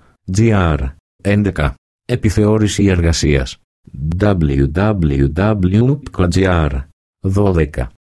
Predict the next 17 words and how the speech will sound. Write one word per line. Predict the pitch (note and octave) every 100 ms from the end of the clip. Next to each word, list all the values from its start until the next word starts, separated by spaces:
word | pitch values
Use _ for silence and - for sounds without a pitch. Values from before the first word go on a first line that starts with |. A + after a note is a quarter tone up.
| _ _
Περιφερειακή | B2 G#2 G2 F#2+ E2+ E2 G#2 A2
Ενότητα | G2+ F#2+ - D2
Εύρου. | E2+ D#2+ C2+ B1 A#1+ _ _ - C2 D#2 F2+
W | G#2 F2 C#2+ C2+ C#2+
W | F2+ A2 F#2+ D2 C#2 C#2
W | E2+ G#2+ G2+ F2 E2+
Pivrow | - E2+ E2 E2 D#2+ D#2+ E2+
G | F#2 F2+ D#2+
R. | C#2 C2+ _ _ _
Δεκατρία. | F2+ F#2+ F#2+ F#2 E2 D2+ C2 - _ _ _ -
Κέντρο | B2 A2+ G2
Πιστοποίησης | F2 - - G2 G#2 G#2 F#2
Αναπηρίας | D#2+ D2+ E2+ E2+ E2 D2+ - D2
και | F#2
παπι | F2+ A#2+ C3 G#2 F#2+
Α. | D#2+ D2+ D#2 C2+ - _ _ - C2+ D#2+
W | F#2 G#2 E2+ C#2+ C#2